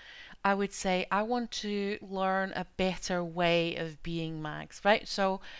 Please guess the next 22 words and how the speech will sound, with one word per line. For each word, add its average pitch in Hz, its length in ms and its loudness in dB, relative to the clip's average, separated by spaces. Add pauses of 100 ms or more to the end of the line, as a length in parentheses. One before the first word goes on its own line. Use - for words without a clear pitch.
(240)
instead 226 320 4
of, 226 160 4
"I 226 120 8
want 233 240 0
to 202 80 -10
change 208 420 2
my 175 160 -2
self-care 180 840 0
habits," 220 720 0
I 180 80 6
would 180 160 -2
say, 180 200 0 (120)
"I 247 60 6
want 247 280 0
to 214 80 -4
learn 180 440 2
how 165 240 2
to 160 140 -12
become 160 400 -4
better 165 340 -2
at 156 120 -8
self-care," 156 600 -4